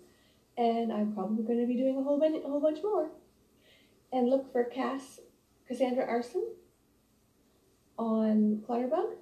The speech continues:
and, uh, do her little test and see which four of the little bugs that you are,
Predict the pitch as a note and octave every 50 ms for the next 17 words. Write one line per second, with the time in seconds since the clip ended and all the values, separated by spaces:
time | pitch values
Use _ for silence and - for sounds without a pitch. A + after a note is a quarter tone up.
0 | - _ _ _ _ _ _ _ _ _ _ _ _ _ _ _ _ _ _ _
1 | _ _ _ _ _ _ _ _ _ _ _ _ _ _ _ _ _ _ _ _
2 | _ _ _ _ _ _ _ _ _ _ _ - A#3+ A#3 A3+ A3+ A3+ A3+ A3+ A3+
3 | A3 A3 A3 G#3+ A3 C#4 C#4+ C#4 D4 C#4+ C#4+ C#4+ C#4+ - D4 D4 C#4+ - - -
4 | - A3 G#3+ G#3+ - B3+ B3 A#3 A#3 A3+ A3 - A3 A3 G#3+ G#3+ G#3+ G3+ G3+ G3
5 | G3 F#3 F#3 F#3 F#3 F#3 - - F#3+ F#3 F#3 F3+ - E3+ F#3+ F#3 - - -